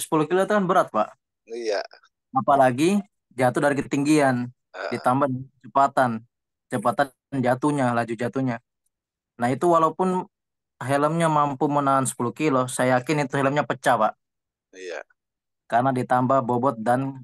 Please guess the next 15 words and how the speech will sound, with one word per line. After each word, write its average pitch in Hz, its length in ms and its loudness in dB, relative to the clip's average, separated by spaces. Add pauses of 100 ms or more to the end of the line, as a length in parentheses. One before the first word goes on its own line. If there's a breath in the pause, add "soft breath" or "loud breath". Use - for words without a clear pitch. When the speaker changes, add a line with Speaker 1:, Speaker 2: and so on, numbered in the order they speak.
Speaker 1:
lajunya 120 880 0
benda 120 320 -2
itu 117 240 -4
jatuh 120 240 0
menimpa 123 400 0
kepala. 120 560 0 (480)
Speaker 2:
Betul. - 240 -16
Speaker 1:
Seperti - 240 -10
itu. - 120 -20 (520)
Speaker 2:
Betul. - 160 -20
Speaker 1:
Itu - 160 -6
bisa 147 160 0
jadi. 143 240 -2
Pernah 165 320 -4
saya 180 180 2